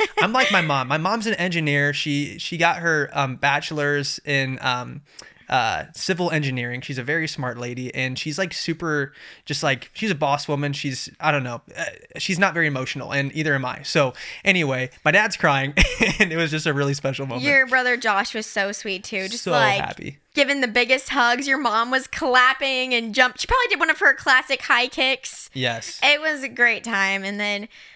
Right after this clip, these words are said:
Speaker 1: we told my family, who, my parents, poor things, so <laughs> shocked.
Speaker 2: Yeah.
Speaker 1: I think that, I think pregnancy, like, experiencing your daughter being pregnant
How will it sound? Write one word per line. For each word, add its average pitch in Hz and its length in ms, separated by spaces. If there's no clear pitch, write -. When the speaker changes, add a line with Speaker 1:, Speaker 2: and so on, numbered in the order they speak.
Speaker 1:
we 247 80
told 269 560
my 269 640
family, 214 560
who, 240 440
my 247 180
parents, 208 640
poor 233 260
things, 190 680
so 285 580
<laughs> - 0
shocked. - 880
Speaker 2:
Yeah. 127 380
Speaker 1:
I 494 220
think 440 240
that, 427 380
I 381 100
think 453 320
pregnancy, 311 840
like, 294 160
experiencing 330 840
your 311 120
daughter 233 400
being 254 240
pregnant 247 520